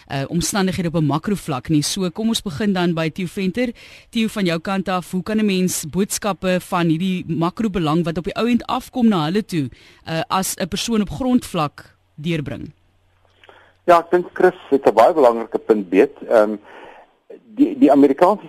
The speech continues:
Speaker 2: samelewing lyk natuurlik anders en ek wil nou nie daaroor praat nie, maar in Suid-Afrika, ehm, is die grootste kenmerk van ons samelewing is dat dit verdeel is tussen 'n stedelike en 'n landelike gedeelte. Die landelike gedeelte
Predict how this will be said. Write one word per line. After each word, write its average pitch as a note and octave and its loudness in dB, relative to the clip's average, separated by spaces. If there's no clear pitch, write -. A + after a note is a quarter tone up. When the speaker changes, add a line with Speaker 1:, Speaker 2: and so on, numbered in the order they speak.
Speaker 2:
samelewing C#3 2
lyk A2+ 4
natuurlik A#2+ 2
anders B2 2
en G#2+ -4
ek G2+ 2
wil G#2 4
nou A#2 6
nie C#3+ 2
daaroor A2+ 4
praat A2 4
nie, G#2+ -8
maar G2+ -2
in B2+ -8
Suid-Afrika, C#3 2
ehm, A2+ -2
is B2 -4
die A#2 -2
grootste - 2
kenmerk B2+ 4
van G#2+ 0
ons F#2+ -6
samelewing F#2 2
is A2+ 0
dat A#2 6
dit A2+ 4
verdeel G#2+ 2
is C3+ 2
tussen A2+ -2
'n F2+ 0
stedelike B2 4
en A2+ 4
'n G#2 2
landelike G2 2
gedeelte. F2 0
Die A2+ 4
landelike D#3 4
gedeelte G#2 2